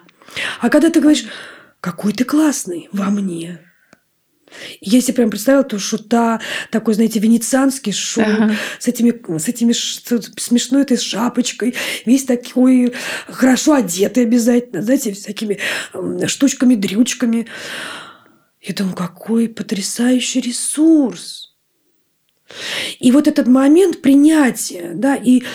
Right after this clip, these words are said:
Speaker 1: как бы встречи, он очень важен, потому что, когда мы говорим: «Ну, это моя тень». Ну, окей, я могу быть, э, и, и злой, я могу быть и гневливой, я могу быть такой, э,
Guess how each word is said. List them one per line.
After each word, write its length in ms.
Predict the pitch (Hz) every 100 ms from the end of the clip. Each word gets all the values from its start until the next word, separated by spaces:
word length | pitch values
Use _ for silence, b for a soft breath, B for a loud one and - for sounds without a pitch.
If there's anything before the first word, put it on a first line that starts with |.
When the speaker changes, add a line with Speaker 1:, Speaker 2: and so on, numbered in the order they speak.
| B B B
Speaker 1:
как 160 | 247 220
бы 80 |
встречи, 880 | 247 - - 311 320 247 - - 170
он 160 | 220 254
очень 300 | 294 269 302
важен, 440 | 311 311 208 185
потому 360 | 170 - 233 254
что, 240 | - 262 B B B B B
когда 200 | - 240
мы 60 | 262
говорим: 220 | 294 254
«Ну, 220 | 262 214
это 240 | 302 320 302
моя 380 | 302 311 320 320
тень». 520 | - 320 302 277 247 _ _ _ _ _ _ _ _ _
Ну, 240 | 240 269 277
окей, 540 | - 330 349 302 190
я 120 | 180 -
могу 300 | 147 151 208
быть, 240 | 190 - B B B B B
э, 100 | -
и, 160 | 165 269 -
и 20 |
злой, 560 | 262 214 214 220 262 285
я 100 | 247
могу 280 | 214 208 208
быть 220 | 214 220
и 40 |
гневливой, 880 | 190 208 220 196 185 202 254 269 254
я 160 | 196 175
могу 400 | 185 185 196 190 B B B B -
быть 200 | 220 226
такой, 520 | 226 226 233 220 208
э, 280 | 180 175 175